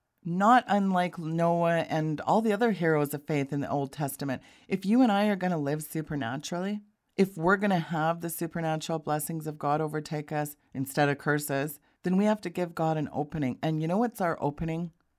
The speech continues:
Our faith. Our faith is like opening a window to God. Remember, God is not some ruthless dictator. He doesn't force his way into your life,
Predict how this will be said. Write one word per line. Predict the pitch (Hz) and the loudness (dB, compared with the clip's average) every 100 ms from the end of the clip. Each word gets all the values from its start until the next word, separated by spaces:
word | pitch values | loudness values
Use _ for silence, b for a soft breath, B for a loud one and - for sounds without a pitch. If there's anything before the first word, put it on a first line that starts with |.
| _ | _
Our | - | -6
faith. | 143 - 127 127 123 _ _ _ _ _ | -6 -4 -2 -2 -6 _ _ _ _ _
Our | 160 175 | 2 4
faith | 175 - 165 202 240 | 2 -4 0 0 -2
is | - 185 | -2 -2
like | 175 175 165 160 _ _ _ | 0 2 2 0 _ _ _
opening | 196 220 233 220 | 4 6 6 4
a | 185 | 4
window | 165 180 190 185 | 2 0 0 -2
to | 185 | -4
God. | 175 139 180 139 85 - _ _ _ | -6 -4 -4 -6 -8 -18 _ _ _
Remember, | - 226 269 247 | 2 4 6 2
God | 180 196 277 | 0 0 2
is | 294 214 | 2 2
not | 190 151 | 0 0
some | - 180 151 | 2 2 0
ruthless | 135 147 196 202 185 185 | 0 4 2 2 -2 -2
dictator. | 135 139 180 214 - 160 135 | -10 -4 -4 -4 -4 0 0
He | 135 233 | 0 -2
doesn't | 311 302 - | 0 0 -2
force | - - 156 151 151 | -8 0 4 4 4
his | 147 147 | -2 -4
way | 143 135 | 0 2
into | 135 135 | 2 0
your | 135 123 | -2 -2
life, | 113 147 | -4 -4